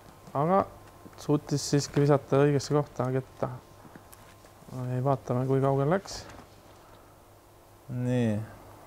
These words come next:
Speaker 2: mul oli nüüd siin, ma mäletan seda, et putil oli siin üks, äh, väike kuivanud raagus mingi puu ees, et pidin nagu üle, üle selle viskama ja tundus jällegi,
Speaker 1: Mhm.
Speaker 2: äh, puttimise hetkel tundus väga, väga hea vise olevat, aga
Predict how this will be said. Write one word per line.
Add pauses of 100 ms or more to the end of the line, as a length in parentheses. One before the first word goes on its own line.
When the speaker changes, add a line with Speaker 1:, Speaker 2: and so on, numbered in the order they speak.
(160)
Speaker 2:
mul
oli
nüüd
siin,
ma
mäletan
seda,
et
putil
oli
siin
üks,
äh,
väike (140)
kuivanud
raagus
mingi
puu
ees,
et
pidin
nagu
üle, (260)
üle
selle
viskama
ja
tundus
jällegi, (640)
Speaker 1:
Mhm.
Speaker 2:
äh,
puttimise
hetkel
tundus
väga,
väga
hea
vise
olevat,
aga